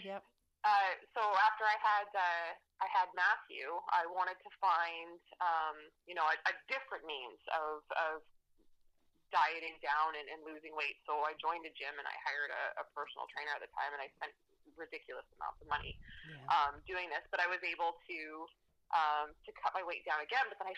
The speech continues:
Speaker 2: found that I really liked being at the gym, and, um, the more I, I went, the better I felt and the more energy I had, which was weird. Like, you find, you know, you're, you're exhausting yourself through this
Speaker 1: <laughs>
Speaker 2: and it,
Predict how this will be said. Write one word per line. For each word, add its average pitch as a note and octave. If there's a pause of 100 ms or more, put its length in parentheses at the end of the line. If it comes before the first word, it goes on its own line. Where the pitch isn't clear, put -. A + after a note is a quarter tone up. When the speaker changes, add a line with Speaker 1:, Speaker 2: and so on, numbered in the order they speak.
Speaker 2:
found F#3
that F#3
I E3+
really F3+
liked D3+ (800)
being F3+
at -
the D#3+
gym, F3 (320)
and, D3+ (640)
um, D#3+ (240)
the F#3
more F#3
I, D#3+ (240)
I D#3 (100)
went, F#3 (240)
the D#3+
better D#3
I D3 (160)
felt F#3+
and D#3+
the D#3+
more D3+
energy G3
I D#3
had, D#3
which -
was D#3+
weird. F3
Like, D3
you D#3
find, E3
you D#3+
know, C#3+
you're, D3+
you're D3+
exhausting D#3
yourself C#3 (320)
through -
this -
Speaker 1:
<laughs> -
Speaker 2:
and D#3 (160)
it, D#3